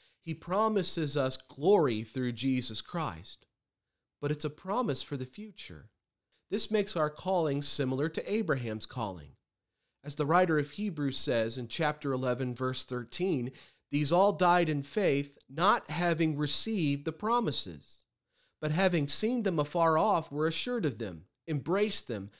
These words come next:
and confessed that they were strangers and pilgrims on the earth." Does this mean that if we leave what we love behind,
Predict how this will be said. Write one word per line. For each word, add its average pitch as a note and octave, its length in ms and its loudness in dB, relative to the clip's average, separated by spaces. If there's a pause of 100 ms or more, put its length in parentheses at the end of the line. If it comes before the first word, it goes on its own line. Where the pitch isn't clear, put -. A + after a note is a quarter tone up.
(200)
and D#3+ 160 -4
confessed D#3+ 600 0
that C#3 140 -4
they C#3+ 120 2
were C3 140 -2
strangers C3 640 0
and A2+ 120 -8
pilgrims A2+ 560 -2
on G#2 240 -4
the G#2+ 180 -4
earth." B2 440 0 (1300)
Does E3+ 220 4
this E3 220 2
mean D3+ 480 2
that A2+ 320 -4 (100)
if C#3 220 -10
we B2+ 120 -2
leave C3 420 -2
what C3+ 180 -4
we C3+ 140 -2
love A#2 400 -2
behind, C3 640 -2